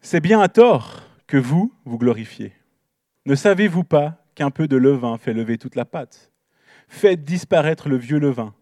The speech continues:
afin que vous soyez une pâte nouvelle, puisque vous êtes sans levain, car Christ, notre Pâque, a été immolé. Célébrons donc la fête,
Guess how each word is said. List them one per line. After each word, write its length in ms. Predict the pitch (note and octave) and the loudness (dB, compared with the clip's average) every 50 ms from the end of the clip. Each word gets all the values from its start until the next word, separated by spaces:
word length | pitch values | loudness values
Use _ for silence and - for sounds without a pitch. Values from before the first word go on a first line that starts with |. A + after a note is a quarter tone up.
| _ _ _ | _ _ _
afin 320 | B2+ B2 A#2 - D3 C#3 | -10 -10 -8 -6 -8 -8
que 140 | C3+ - C3 | -6 -6 -8
vous 160 | A2+ A#2+ A#2 | -8 -10 -12
soyez 300 | - - B2 A#2 A#2+ A#2+ | -10 -8 -8 -6 -4 -4
une 100 | A#2 A#2 | -6 -6
pâte 380 | - - C3 A#2 A2+ A2+ - - | -6 -6 -6 -4 -6 -6 -8 -10
nouvelle, 540 | A#2 A#2+ B2+ C3 B2 C3 A2+ G2+ G2 F#2+ - _ _ _ _ _ _ _ _ _ | -8 -6 -6 -6 -6 -6 -6 -6 -8 -14 -20 _ _ _ _ _ _ _ _ _
puisque 320 | - D3+ C#3+ - - - | -10 -10 -10 -8 -4 -4
vous 320 | D3 C3 C#3 E3 D#3+ C#3 D3 | -4 -2 -2 -4 -4 -2 -2
êtes 320 | B2+ A#2 - _ _ _ | -2 -2 -4 _ _ _
sans 360 | _ - - - - E3+ E3+ F#3+ | _ -20 -18 -10 -8 -6 -2 0
levain, 400 | G3 F#3+ D3+ B2 A2+ A2 A2+ _ _ _ _ _ _ _ _ _ | -2 -2 -2 -4 -8 -10 -12 _ _ _ _ _ _ _ _ _
car 240 | - B2+ A2 - - | -2 -2 -2 -2 -6
Christ, 640 | - - D#3+ D#3+ - - E3+ D#3 - - _ _ - - | -16 -12 -12 -10 -8 -8 -8 -8 -10 -16 _ _ -12 -6
notre 320 | B2 C#3 D#3 - - D3+ | -4 -4 -4 -2 -4 -4
Pâque, 420 | - - A#2+ A2 G#2+ G#2 - _ - - | -4 -4 -4 -6 -6 -6 -10 _ -12 -10
a 60 | A#2 | -8
été 280 | A2+ G#2+ - A#2+ A2 - | -8 -8 -8 -10 -10 -10
immolé. 480 | C#3 C3+ B2+ C3 B2+ A#2 A2 G#2+ F#2+ _ _ _ _ _ _ _ _ _ _ _ | -8 -8 -6 -4 -4 -4 -6 -8 -10 _ _ _ _ _ _ _ _ _ _ _
Célébrons 520 | - - - D3+ C#3 C#3+ C#3 C3 C#3 E3 | -8 -4 0 4 6 6 6 4 4 0
donc 220 | D#3 D3 C3+ C3 - | 0 -2 -4 -4 -2
la 140 | C3 A2+ - | -2 -2 -2
fête, 560 | - - B2 A2+ A2+ - _ _ _ _ | -4 -6 -6 -6 -6 -8 _ _ _ _